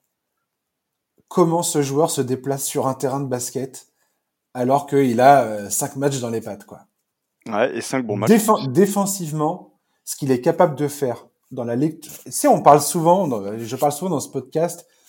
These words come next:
Speaker 1: de, de ces joueurs qui ne pigent rien aux rotations défensives.
Speaker 2: <laughs> Et Dieu
Speaker 1: Et
Speaker 2: sait en
Speaker 1: mec,
Speaker 2: N B A comme il y en a beaucoup.
Speaker 1: où t'as l'impression que c'est des lapins pris dans les phares d'une bagnole
Speaker 2: <laughs>
Speaker 1: et ils sont là, « Eh, qu'est-ce qui se passe ? » Et tu vois bien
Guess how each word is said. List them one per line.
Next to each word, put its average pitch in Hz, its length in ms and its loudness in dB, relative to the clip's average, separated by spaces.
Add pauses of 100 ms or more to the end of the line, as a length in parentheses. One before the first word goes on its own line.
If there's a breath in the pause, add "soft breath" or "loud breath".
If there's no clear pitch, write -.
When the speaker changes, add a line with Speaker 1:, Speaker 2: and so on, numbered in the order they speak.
(220)
Speaker 1:
de, 127 160 -8
de 123 180 -8
ces 151 180 0
joueurs 170 300 4
qui 139 140 -8
ne 123 100 -2
pigent 151 460 -2
rien 139 400 0
aux 139 120 2
rotations 135 460 -4
défensives. 131 640 -6 (200)
Speaker 2:
<laughs> - 880 -8
Et 120 100 2
Dieu - 180 6
Speaker 1:
Et 180 60 12
Speaker 2:
sait 202 120 10
en 208 40 10
Speaker 1:
mec, - 200 10
Speaker 2:
N 143 80 8
B 151 40 8
A 160 40 6
comme 147 180 6
il - 20 6
y 139 60 8
en 135 60 8
a 135 60 10
beaucoup. 131 280 2
Speaker 1:
où 185 100 2
t'as 185 160 10
l'impression 190 580 8
que - 60 -6
c'est 143 160 -4
des 135 120 2
lapins 165 420 4
pris 202 240 -4
dans 160 120 2
les 143 140 2
phares 190 220 6
d'une 170 180 -2
bagnole 160 480 4 (180)
Speaker 2:
<laughs> - 180 -4
Speaker 1:
et 151 80 4
ils 175 80 6
sont - 180 4
là, « 220 300 12 (680)
Eh, 262 100 0
qu'est-ce - 220 -10
qui 233 160 -6
se - 120 -12
passe ? » 285 380 -6 (420)
Et 151 280 4
tu 151 140 -6
vois 151 140 4
bien 175 140 4